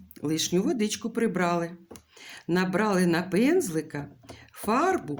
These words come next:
основного кольору, це світло-зелена. З краєчку темно-зеленого кольору набрали на пензлика ще фарбочку. І так як у нас ялиночка зимова, ми додали їй ще до цих двох фарб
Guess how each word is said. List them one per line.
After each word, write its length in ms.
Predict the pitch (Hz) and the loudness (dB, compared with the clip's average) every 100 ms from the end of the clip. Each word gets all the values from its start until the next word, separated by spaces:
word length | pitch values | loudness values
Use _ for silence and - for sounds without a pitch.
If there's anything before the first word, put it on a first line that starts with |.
| - | -6
основного 760 | - 196 190 190 202 330 285 - | -2 0 2 4 4 4 2 0
кольору, 680 | - 185 185 185 180 - - - - | 0 0 2 0 -2 -6 -16 -20 -12
це 140 | 156 | -8
світло-зелена. 1120 | 156 135 226 - 226 185 180 160 160 151 156 160 _ _ - - - - - | -6 -2 -2 0 0 0 0 2 2 0 -2 -8 _ _ -20 -20 -20 -20 -8
З 180 | - | -6
краєчку 840 | - 202 233 226 254 233 - - 160 | -2 2 2 4 4 4 2 -2 -6
темно-зеленого 1300 | - 165 294 359 320 220 247 233 190 180 175 180 | 0 2 4 6 4 4 4 4 4 6 4 2
кольору 520 | 170 160 151 147 143 - - - - | 0 -2 0 -2 -4 -10 -20 -20 -6
набрали 680 | 156 151 143 185 269 294 165 | -4 -2 0 0 2 2 0
на 180 | 151 151 | -2 -4
пензлика 720 | - 170 214 285 285 285 302 | -2 2 2 0 -2 -2 -2
ще 380 | 302 - 214 202 | -2 0 2 0
фарбочку. 760 | 202 196 190 185 180 - 170 - - - - - | 0 -2 0 -2 -4 -6 -12 -18 -20 -20 -20 -16
І 80 | 143 | -6
так 260 | 190 190 | -4 -2
як 200 | 185 190 | -4 -4
у 40 | 170 | -2
нас 300 | 175 - - | 0 -2 -4
ялиночка 720 | 160 196 180 143 139 - 147 | -2 -2 -2 -2 -4 -6 -4
зимова, 680 | 127 139 135 233 269 135 - - - - | -2 -2 -2 -4 -6 -10 -14 -18 -20 -4
ми 180 | 170 220 | 2 2
додали 560 | 190 196 208 285 294 294 | 2 0 0 0 2 2
їй 220 | 180 151 | 2 0
ще 240 | - 214 | 0 0
до 140 | - 175 | 0 -2
цих 260 | - 165 | -2 -4
двох 220 | 127 135 | -4 -10
фарб 400 | - 233 330 339 | -6 -2 0 -2